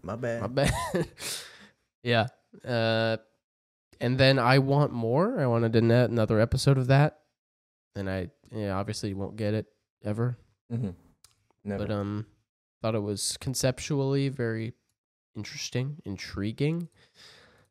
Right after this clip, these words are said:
Speaker 2: Probably, yeah, la-, lacking on the animation style side of things as far as, you know, I probably won't
Speaker 1: Yeah.
Speaker 2: rewatch it just because of that. Um,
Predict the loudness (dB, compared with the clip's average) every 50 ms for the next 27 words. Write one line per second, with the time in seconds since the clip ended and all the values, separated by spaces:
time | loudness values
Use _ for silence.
0 | _ _ _ _ _ _ _ _ _ _ _ 2 2 2 4 2 2 2 4 4
1 | 2 0 0 -2 -2 -4 -4 -2 0 2 4 4 4 2 0 0 0 2 2 2
2 | 2 2 2 2 2 0 0 0 -2 -2 -4 -6 -8 -6 -6 -6 -6 -6 -4 -6
3 | -4 -4 -6 -6 -8 -10 -12 -12 -10 -10 -8 -8 -10 -10 -14 -14 -12 -12 -10 -10
4 | -10 -12 -14 -14 -14 -10 -8 -8 -8 -8 -8 -8 -6 -6 -4 -4 -6 -6 -8 -10
5 | -10 -12 -12 -14 -16 -16 -14 -12 -10 -8 -8 -10 -12 -14 _ _ _ _ _ _
6 | _ _ _ _ _ _ _ _ _ _ -6 0 2 2 2 2 0 -2 0 2
7 | 2 2 2 0 -2 -2 -4 -6 -10 -10 -8 -10 -10 -8 -10 -10 -10 -10 -12 -12
8 | -12 -10 -10 -10 -12 -14 _ _ -20 -20 -20 -20 -20 -20 -20 -20 -20 _ -8 -6
9 | -6 -6 -6 -8 -12 -14 -18